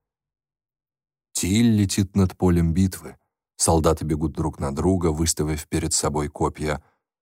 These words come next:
Вдруг из-за спин одной из армий появляется огромная тень. Невиданное существо, похожее на крылатую огненную саламандру, взлетает над шеренгами бойцов,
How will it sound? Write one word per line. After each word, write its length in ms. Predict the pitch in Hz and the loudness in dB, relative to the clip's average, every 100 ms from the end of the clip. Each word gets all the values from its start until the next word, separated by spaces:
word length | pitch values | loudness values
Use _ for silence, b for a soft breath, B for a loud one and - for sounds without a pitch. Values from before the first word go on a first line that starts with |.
| _ | _
Вдруг 380 | - 76 80 78 - | -8 -2 -2 -2 -4
из-за 380 | 85 78 - | -2 0 -2
спин 360 | 78 - 90 85 | -2 -2 -2 -2
одной 360 | 76 - 82 82 | -2 -2 0 0
из 180 | 73 - | -4 -4
армий 380 | 87 92 92 87 | 0 2 2 0
появляется 680 | 82 80 76 80 80 - 78 | -2 -2 -2 -2 -2 -2 -2
огромная 500 | 78 80 73 76 78 | -2 -2 -2 -4 -4
тень. 360 | - 78 71 - _ _ _ _ _ _ - | -4 -6 -8 -12 _ _ _ _ _ _ -4
Невиданное 540 | 82 85 101 92 90 | -2 0 2 4 2
существо, 560 | 80 85 82 - 95 107 | 0 -2 -4 0 0 0
похожее 480 | 76 - 80 78 | -2 -4 -2 -2
на 140 | 78 78 | -2 -2
крылатую 600 | - 78 78 78 78 76 | -2 0 0 -2 -6 -4
огненную 500 | 78 73 73 73 73 | -4 -4 -4 -4 -4
саламандру, 840 | 73 76 69 76 85 90 85 85 76 B _ | -4 -4 -4 -2 0 0 0 -4 -4 B _
взлетает 680 | - 85 87 82 85 78 73 | -2 0 0 0 0 -2 -4
над 160 | 78 | -4
шеренгами 640 | - 82 80 76 71 76 71 | -2 -2 0 -2 -2 -4 -4
бойцов, 580 | 69 67 - 92 90 | -6 -6 -2 0 0